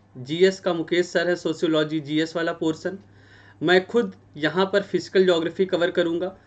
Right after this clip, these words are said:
कंप्लीट फिजिकल ज्योग्राफी, और साथ ही साथ अनूप सर जो हैं, ये वर्ल्ड ज्योग्राफी आपका कवर करेंगे।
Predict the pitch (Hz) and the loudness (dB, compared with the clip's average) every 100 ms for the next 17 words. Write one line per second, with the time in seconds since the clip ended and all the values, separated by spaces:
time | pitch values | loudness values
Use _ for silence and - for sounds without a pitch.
0 | _ _ _ 151 147 160 170 - 156 - | _ _ _ -2 0 -2 -2 -6 -4 -2
1 | 180 170 165 160 185 196 - _ _ - | 0 0 0 -2 -6 -6 -12 _ _ -6
2 | 151 147 143 - 180 190 208 190 175 - | -2 2 0 0 0 0 -2 -2 -4 -4
3 | 156 170 175 170 147 147 139 202 190 135 | -6 -4 -2 -2 -2 -4 -2 0 0 2
4 | 143 147 139 131 131 131 139 117 - 226 | 0 0 0 -2 -2 -4 -4 -4 -4 -6
5 | - _ _ - 123 110 110 101 107 | -6 _ _ -2 -2 -4 -8 -8 -12